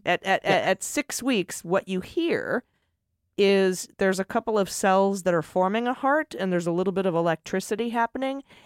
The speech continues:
Speaker 1: and the actual, uh, swish, swish sound is the sound made by the machine, uh,
Speaker 2: <laughs>
Speaker 1: that's detecting the heartbeat. So, uh,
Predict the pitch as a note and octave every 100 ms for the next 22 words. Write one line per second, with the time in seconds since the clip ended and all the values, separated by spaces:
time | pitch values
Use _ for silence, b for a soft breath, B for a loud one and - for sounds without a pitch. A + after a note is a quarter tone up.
0 | b G#3 A3 G#3+ G3+ B3 - - A#3+ G3
1 | F#3 - - b b b _ - D#3+ -
2 | - G#3+ A3+ - - G3 A3+ - - B3+
3 | B3+ E3+ F3 E3 F#3 - - G#3 A3 G#3+
4 | G#3 D#3+ C#3+ D3 D3+ - A#3 C#3+ - -
5 | b b b b - E3+ E3 D#3+ - F3+
6 | E3+ - F#3 - B3+ - G3 C#3+ - -
7 | - - - B B B B - A3+ A3
8 | G#3 - _ _ _ _